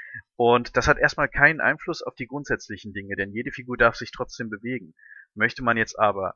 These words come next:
rennen oder klettern, springen, irgendwelche besonderen Späße machen, sein Batarang werfen, sich mit einer Batclaw auf eine Empore schießen, dann kommen diese Punkte zum Einsatz. Das heißt, man muss sich vorher Gedanken machen,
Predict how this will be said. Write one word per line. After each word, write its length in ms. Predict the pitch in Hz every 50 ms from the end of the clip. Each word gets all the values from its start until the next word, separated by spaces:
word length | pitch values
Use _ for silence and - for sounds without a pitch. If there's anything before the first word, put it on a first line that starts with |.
| _ -
rennen 580 | 98 95 107 123 147 147 117 95 90 - - _ _
oder 220 | - 107 98 92 -
klettern, 420 | - - 120 123 - 107 92 85 85
springen, 640 | - - - - - 123 123 117 101 90 80 71 _ -
irgendwelche 480 | 101 110 113 113 104 110 104 98 107
besonderen 360 | 98 104 107 107 104 98 101
Späße 380 | - - - 120 127 123 - 104
machen, 280 | 92 90 90 - 87 - - - - - - _
sein 220 | - 107 107 107
Batarang 500 | - 127 135 - 127 120 117 117 113 104
werfen, 420 | 107 107 107 110 - _ 117 110 104
sich 180 | 113 104 -
mit 120 | - 110 107
einer 100 | 104 98
Batclaw 640 | _ 107 113 - - - - 110 101 98 98 - - - _
auf 180 | - 98 98 -
eine 280 | - 104 104 101 95 -
Empore 420 | - 107 101 - 123 135 135 123
schießen, 480 | 107 - - 98 87 - - - 80 _ _ - - - - - _ _ _
dann 340 | 104 107 135 175 208 220 220 _ _ _ _
kommen 200 | - - 143 143
diese 200 | 143 143 131 131
Punkte 300 | - - 147 147 - -
zum 200 | 104 - - 98
Einsatz. 440 | - 95 95 92 92 92 95 92 -
Das 160 | - 101 -
heißt, 180 | 123 113 - -
man 120 | 120 113
muss 140 | 117 120 -
sich 140 | - 117 -
vorher 240 | - 127 120 120 117
Gedanken 360 | 113 110 113 123 131 - 131
machen, 300 | 127 123 120 127 123 120